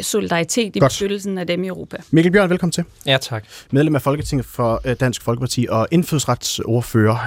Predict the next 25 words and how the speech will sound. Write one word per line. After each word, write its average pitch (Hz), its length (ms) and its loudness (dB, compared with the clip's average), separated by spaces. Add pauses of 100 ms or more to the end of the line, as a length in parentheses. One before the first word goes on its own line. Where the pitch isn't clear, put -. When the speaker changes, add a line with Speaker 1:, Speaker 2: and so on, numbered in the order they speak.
(140)
Speaker 2:
Øhm, 135 440 6
bør 143 280 4
den 143 260 4
britiske 151 520 0
højesteretskendelse 131 1000 0
her, 117 180 0
bør 120 120 2
den 185 140 2
få - 120 0
nogen 165 140 2
som 165 140 -2
helst 160 180 -2
indflydelse 143 480 2
for, 135 300 2 (340)
øh, 135 140 6
regeringens 120 460 2
planer 139 280 2
om 120 280 2
at 107 60 2
skulle 120 200 -2
lave 127 80 2
et 123 60 -6
modtagecenter 117 540 0
i 107 60 0
tredjeland? 123 340 -4